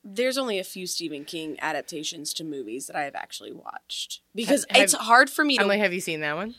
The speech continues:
Speaker 1: No, because it's hard for me to read the
Speaker 2: Oh.
Speaker 1: book. It's hard to read
Speaker 2: It
Speaker 1: the book.
Speaker 2: is
Speaker 1: It's hard for me to
Speaker 2: so
Speaker 1: read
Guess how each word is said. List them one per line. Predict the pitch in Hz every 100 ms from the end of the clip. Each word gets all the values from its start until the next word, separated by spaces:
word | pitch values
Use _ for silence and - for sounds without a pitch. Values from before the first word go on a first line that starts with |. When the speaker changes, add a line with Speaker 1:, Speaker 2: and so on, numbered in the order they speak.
| -
Speaker 1:
No, | 220 320 359 147 175
because | 247 277
it's | 262
hard | 269 294 302
for | 302
me | 320
to | 285
read | 285 262
the | 320
Speaker 2:
Oh. | 262
Speaker 1:
book. | 370 330 - - - - - - - _
It's | - 269
hard | - 302 277
to |
read | - -
Speaker 2:
It |
Speaker 1:
the | 320
book. | 220
Speaker 2:
is | - -
Speaker 1:
It's | 233 226
hard | 247 233
for | -
me | 269 -
to |
Speaker 2:
so |
Speaker 1:
read | 254